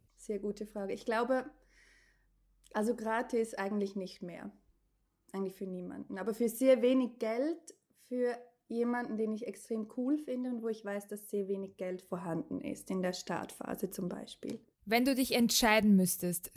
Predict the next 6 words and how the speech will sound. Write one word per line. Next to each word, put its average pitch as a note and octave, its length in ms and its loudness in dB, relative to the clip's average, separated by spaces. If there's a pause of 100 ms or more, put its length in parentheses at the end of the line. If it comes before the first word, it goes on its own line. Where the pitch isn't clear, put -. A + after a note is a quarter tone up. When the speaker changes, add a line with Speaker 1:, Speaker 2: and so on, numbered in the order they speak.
(120)
Speaker 2:
Twitter C4+ 440 8
oder A3+ 240 6
Instagram? F3 680 2 (340)
Speaker 1:
Boah. E3 440 4 (760)
<laughs> F3+ 720 0
Instagram. G3+ 600 6